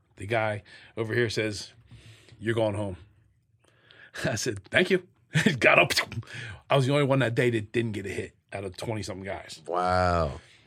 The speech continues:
Speaker 1: But they, they want, yeah. So
Speaker 2: They trying
Speaker 1: I
Speaker 2: to, like, rattle you.
Speaker 1: Yeah.
Speaker 2: That
Speaker 1: Yep.
Speaker 2: is crazy.
Speaker 1: Because they want a reaction. They wanna know that I'm not gonna react. Because that's what, you know, a lot of people in prison for just one reaction of fucking up one time.
Speaker 2: Yeah.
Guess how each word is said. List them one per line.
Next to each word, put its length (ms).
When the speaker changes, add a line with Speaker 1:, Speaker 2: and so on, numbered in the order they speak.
Speaker 1:
But 120
they, 280
they 160
want, 220
yeah. 180
So 140
Speaker 2:
They 60
trying 180
Speaker 1:
I 20
Speaker 2:
to, 60
like, 120
rattle 400
you. 220
Speaker 1:
Yeah. 260
Speaker 2:
That 140
Speaker 1:
Yep. 80
Speaker 2:
is 120
crazy. 460
Speaker 1:
Because 180
they 80
want 220
a 20
reaction. 540
They 60
wanna 180
know 260
that 100
I'm 100
not 120
gonna 140
react. 400
Because 200
that's 200
what, 140
you 100
know, 60
a 20
lot 140
of 60
people 160
in 40
prison 280
for 120
just 280
one 260
reaction 400
of 100
fucking 320
up 160
one 200
time. 420
Speaker 2:
Yeah. 220